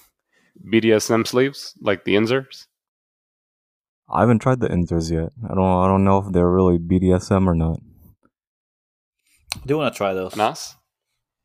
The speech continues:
Speaker 1: Yeah.
Speaker 3: Uh, I haven't tried them yet. I,
Speaker 1: Look,
Speaker 3: I want, I
Speaker 1: all,
Speaker 3: kinda, I wanna try 'em. I
Speaker 1: all
Speaker 3: wanna
Speaker 1: I'm
Speaker 3: get
Speaker 1: trying
Speaker 3: 'em.
Speaker 1: to say,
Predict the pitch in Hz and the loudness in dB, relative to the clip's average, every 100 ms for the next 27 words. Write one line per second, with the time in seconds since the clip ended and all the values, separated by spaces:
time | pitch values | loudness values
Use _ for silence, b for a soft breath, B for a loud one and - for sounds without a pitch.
0 | _ _ B B B B 185 147 120 147 | _ _ B B B B -4 -4 -4 -4
1 | 117 110 131 120 113 104 95 101 101 - | -2 0 0 2 2 2 0 -2 -4 -4
2 | 113 90 117 113 117 113 120 143 120 - | -2 -2 -2 -4 -2 -2 -2 -2 -4 -2
3 | 135 147 - 104 101 123 131 98 120 110 | 2 2 2 -2 0 2 2 2 0 -2
4 | 113 107 107 | 0 0 -2